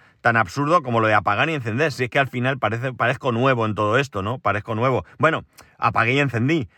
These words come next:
Apagué y encendí el switch, apagué y encendí el router. El, el router no, el, el hub de, de Philips. Y lo último que se me ocurrió fue apagar y encender el, el router de Digi.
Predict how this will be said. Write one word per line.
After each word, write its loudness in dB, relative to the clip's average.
Apagué 0
y 0
encendí -2
el -4
switch, 2
apagué 0
y -2
encendí -2
el 0
router. 0
El, 0
el -2
router -2
no, 0
el, -2
el -4
hub 0
de, 0
de 0
Philips. 2
Y 0
lo 6
último 4
que 0
se 0
me 2
ocurrió 2
fue 0
apagar 2
y -6
encender -2
el, 0
el -2
router -4
de -6
Digi. -10